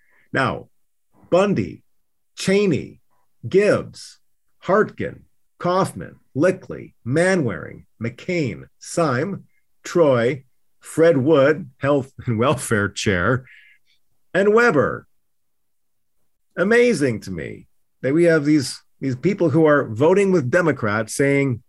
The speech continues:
"We want the states to be able to tell us what to do." And they claim to be Republicans.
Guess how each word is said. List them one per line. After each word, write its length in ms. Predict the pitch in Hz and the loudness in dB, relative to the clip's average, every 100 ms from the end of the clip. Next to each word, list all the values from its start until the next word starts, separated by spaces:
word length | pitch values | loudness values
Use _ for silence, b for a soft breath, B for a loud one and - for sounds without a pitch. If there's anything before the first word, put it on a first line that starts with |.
| _ - | _ -2
"We 140 | 202 | 0
want 360 | 226 180 180 254 | 2 2 2 -2
the 60 | |
states 480 | - - 190 151 151 | -4 0 2 2 0
to 60 | 135 | -2
be 60 | |
able 140 | 151 156 | 0 0
to 60 | |
tell 100 | 165 | 2
us 100 | 160 | 2
what 180 | 151 139 | 2 -2
to 60 | 143 | -2
do." 380 | 156 117 69 - _ _ _ _ _ _ _ _ _ _ - | 0 0 -2 -12 _ _ _ _ _ _ _ _ _ _ -6
And 100 | 143 | -2
they 100 | 147 | 0
claim 220 | 165 185 | 0 0
to 60 | 165 | 2
be 100 | 170 | 2
Republicans. 960 | 175 - 180 127 101 62 - - - | 2 0 -2 -2 -4 -8 -14 -18 -20